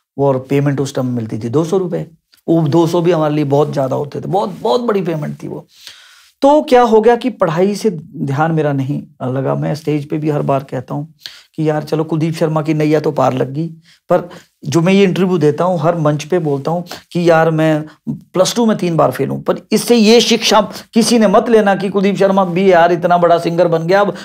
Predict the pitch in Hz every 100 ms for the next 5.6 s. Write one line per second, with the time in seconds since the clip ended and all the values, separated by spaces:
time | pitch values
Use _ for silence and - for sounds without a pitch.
0 | - 180 202 165 180 208 190 175 180 180
1 | 175 156 180 185 170 208 - - - _
2 | 185 190 165 165 196 175 196 196 233 240
3 | - - 151 208 214 220 202 196 202 196
4 | 170 180 185 180 175 170 170 165 - 160
5 | 170 156 139 156 135